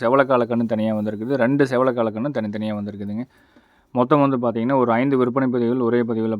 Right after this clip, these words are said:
பாத்திரலாமுங்க. எல்லாமே தெளிவான குவாலிட்டியான காங்கை கண்ணுகள், காலக்கண்ணுகள் கொண்டு வந்திருக்கிறோம். ஒவ்வொருத்தருக்கும் என்ன கந்துகள் பிடிக்குது அப்படிங்கிறத எல்லாமே தெளிவா பார்த்துட்டு கூப்பிடுங்க.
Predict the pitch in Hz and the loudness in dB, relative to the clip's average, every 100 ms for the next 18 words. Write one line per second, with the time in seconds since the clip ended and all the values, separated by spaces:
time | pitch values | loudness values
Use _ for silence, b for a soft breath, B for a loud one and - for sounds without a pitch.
0 | 110 107 107 104 117 151 120 127 131 151 | -4 -4 -6 -6 -6 -4 0 2 2 0
1 | 127 120 123 139 - 123 131 123 135 131 | 0 0 0 -4 0 2 2 2 0 0
2 | 113 117 127 120 117 117 135 - _ _ | 2 4 4 2 2 2 0 -4 _ _
3 | _ 113 117 113 117 110 120 113 104 101 | _ -2 0 0 0 0 -2 -2 -4 -4
4 | 101 101 117 156 - 117 123 123 127 147 | -4 -6 -6 -8 0 2 4 4 2 2
5 | 120 120 131 - _ _ _ 120 117 127 | 0 -2 -2 -6 _ _ _ -2 0 0
6 | 117 117 117 120 123 110 113 110 135 127 | 0 -2 -2 0 -2 -2 -2 -2 -2 -2
7 | 117 113 123 117 110 113 113 107 110 107 | -2 -2 -2 -2 0 0 0 -2 -2 -6
8 | 104 104 113 | -6 -4 -6